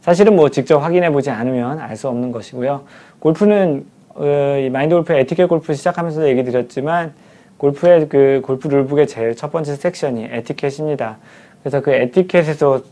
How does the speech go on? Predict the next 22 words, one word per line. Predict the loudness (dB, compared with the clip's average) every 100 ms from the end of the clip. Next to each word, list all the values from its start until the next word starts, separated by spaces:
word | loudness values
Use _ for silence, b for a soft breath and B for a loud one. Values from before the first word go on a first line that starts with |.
| _ -10
에티켓 | -6 -2 0 0 2 0 0
측면에서도 | 0 2 4 2 0 0 0 0 -4 B B B -6
이렇게 | -4 -2 -2 -2
이제 | -2 -4
마커로서 | -6 -8 -4 0 0 0 0 0 2
상대방의 | 0 -2 -2 -2 -6
스코어를 | -8 -6 -2 -2 -2 -4 -6 B B B _
좀 | -10 -8
약간 | -6 -4 -4
악의적인 | 0 4 4 4 2 -4 -8
그런 | -14 -8
의도를 | -6 -6 -6
가지고 | -6 -8 -8
한 | -8 -10 -10 -12
것은 | -14 -14 -10
너무나 | -6 -6
좋지 | -8 -10 -8
않고요. | -8 -8 -10 -6 -6 -8 b b b b b -6
당연히 | 0 2 2
그렇게 | 2 2 0 0 -2 0
되지 | -2 -2
않을 | -4 -4 -4 0 0 -2 -6